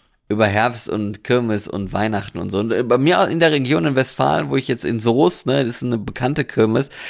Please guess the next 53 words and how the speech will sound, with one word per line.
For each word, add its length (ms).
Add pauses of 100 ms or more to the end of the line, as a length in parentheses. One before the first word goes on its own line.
(140)
da 60
ist 300
auch 120
der 140
Herbst 260
so 80
eine 100
Kirmeszeit. 600
Und 100
ich 80
glaub, 240
irgendwie 340
hat, 160 (260)
hat 120
jede 360
Region 580
quasi 380
so 120
ein 100
bisschen 260
eine 120
Kirmeszeit, 640
weil 200
woanders 420
ist 200
es 60
dann 200
eher 240
so, 260 (380)
dass 320
es 160
vielleicht 320
im 100
Frühling 540
oder 240
so 140
eine 160
Kirmes 380
gibt. 200
Und 60
da 80
gibt's 260
halt 180
alle 180
nur 160
im 80
Herbst. 500
Mal 260
da, 180
mal 160
da, 160
mal 200
da. 280